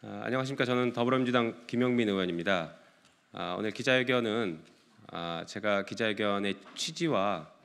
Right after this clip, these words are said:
경과에 대해서 간단하게 말씀드리고, 아, 그리고 그 기자회견문을 낭독하는 순서, 그리고 마지막에 질의응답 받는 순서로 진행하도록 하겠습니다.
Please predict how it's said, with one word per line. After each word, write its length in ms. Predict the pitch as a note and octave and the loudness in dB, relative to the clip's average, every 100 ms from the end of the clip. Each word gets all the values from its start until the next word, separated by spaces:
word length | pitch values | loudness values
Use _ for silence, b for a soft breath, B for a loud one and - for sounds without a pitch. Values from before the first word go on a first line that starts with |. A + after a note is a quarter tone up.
| - | -16
경과에 420 | - G#2 A#2+ A#2 | -6 0 2 2
대해서 300 | A2+ G#2 G#2 | 2 -2 -4
간단하게 460 | F#2 F2+ G2 G2 G2 | -6 -4 -2 -2 -2
말씀드리고, 960 | E2+ - A2+ G2+ F#2 G2 C#3 F#3 - b b b - | -4 -4 -6 -2 -2 0 2 0 -4 b b b -14
아, 460 | - E2+ E2 D#2+ D#2 | -8 -6 -6 -8 -10
그리고 240 | F2+ E2+ E2 _ | -8 -8 -12 _
그 380 | F2+ E2 D#2+ D#2+ | -10 -10 -10 -12
기자회견문을 760 | - G2+ F#2+ F#2 F2+ G#2 F2+ D#2+ | -4 -2 0 -2 -2 -2 -2 -4
낭독하는 680 | F2+ F#2 G2 - G2+ F#2+ | -6 -6 -8 -6 -6 -6
순서, 380 | - A#2+ G#2+ F2 | -6 -8 -4 -6
그리고 180 | F2 F2 | -6 -8
마지막에 380 | E2 F2 E2+ D#2+ | -8 -8 -8 -8
질의응답 480 | G#2 A2 G#2+ G2+ | -4 -4 -2 -4
받는 180 | F2+ F2+ | -4 -6
순서로 340 | E2 A#2+ G#2 G2 | -6 -8 -6 -10
진행하도록 560 | - F2 F#2 F#2+ G2 | -10 -10 -8 -10 -8
하겠습니다. 520 | - A#2 - E2+ E2+ | -8 -8 -10 -12 -14